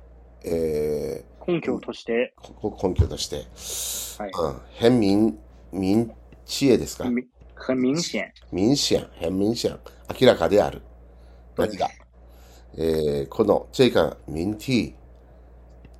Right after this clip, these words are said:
Speaker 1: これは
Speaker 2: 陳述了。
Speaker 1: 陳述した。
Speaker 2: そうです。
Speaker 1: 陳述了。述べ-、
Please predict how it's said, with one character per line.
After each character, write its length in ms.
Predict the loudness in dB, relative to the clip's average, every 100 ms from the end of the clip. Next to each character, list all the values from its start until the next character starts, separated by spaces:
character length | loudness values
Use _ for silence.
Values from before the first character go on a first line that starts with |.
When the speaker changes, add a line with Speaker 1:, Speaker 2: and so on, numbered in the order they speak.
| -20 -12
Speaker 1:
こ 80 | 4
れ 60 | 4
は 60 | 4
Speaker 2:
陳 200 | 0 -2
述 160 | 0
了。 40 | 0
Speaker 1:
陳 100 | 0
述 80 | -4
し 60 | -12
た。 140 | -14 -16 -20 -20 -20 -20 -20 -20 -20 -6
Speaker 2:
そ 60 | -4
う 20 |
で 100 | -4
す。 140 | -12 -20
Speaker 1:
陳 300 | -4 2 4
述 180 | 2 2 2
了。 140 | 2 0 -14
述 200 | 0 2
べ-、 80 | 2